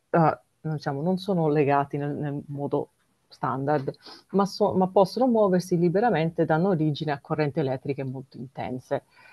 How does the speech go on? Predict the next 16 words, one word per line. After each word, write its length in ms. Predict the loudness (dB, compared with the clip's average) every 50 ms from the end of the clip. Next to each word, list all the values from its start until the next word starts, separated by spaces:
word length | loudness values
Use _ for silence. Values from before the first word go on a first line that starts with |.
| -20 _ _ _ _ _ -2
Infatti 300 | 4 6 6 6 6 4
questo 300 | 4 2 2 2 2 0
plasma 800 | 4 6 8 10 10 8 8 6 4 4 6 4 4 2 -2 -4 -2
è 140 | -2 0
un 160 | 2 2 2 4
gas 340 | 4 4 4 4 0 -4 _
ionizzato, 1000 | 2 4 4 4 2 2 0 -2 -2 2 2 4 4 2 0 0 0 0 0 -2 _ _ _
dove 320 | -10 -4 -2 -2 -4 -4 -4 -2
ionizzato 540 | -2 0 0 0 2 4 4 4 4 2
indica 480 | 0 -2 -2 -2 -2 -4 -6 -10 -14 -14
che 120 | -10 -8
una 160 | -6 -6 -6 -2
frazione 480 | -2 -2 -2 -2 -2 -2 2 2 4
grande 320 | 6 6 4 4 2 0 0
di 80 | 2
elettroni 640 | 2 2 2 0 _ 2 2 2 2 2 0 -2